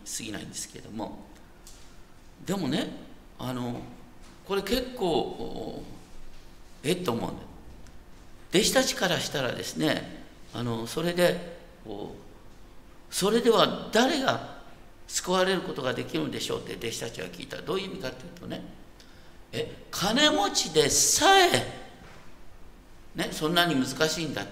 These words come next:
たら、誰が、ね、天の御国、また永遠の命を確信することができるのか。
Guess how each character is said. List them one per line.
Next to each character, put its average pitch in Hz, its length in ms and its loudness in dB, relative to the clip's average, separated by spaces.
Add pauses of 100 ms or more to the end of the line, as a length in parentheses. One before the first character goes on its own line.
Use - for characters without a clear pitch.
た - 80 -8
ら、 90 260 -4 (280)
誰 247 480 6
が、 151 460 6 (680)
ね、 156 140 -8 (460)
天 180 180 6
の 120 140 4
御 107 80 -2
国、 104 220 -4
ま 113 120 0
た - 180 -2
永 135 120 4
遠 180 240 6
の 170 100 4
命 139 420 -2
を 120 440 0 (460)
確 117 240 -6
信 151 240 -2
す 165 120 -4
る 165 80 -6
こ - 100 -8
と 151 80 -8
が 143 120 -6
で 135 100 -10
き - 120 -12
る 151 100 -8
の - 100 -8
か。 - 160 -16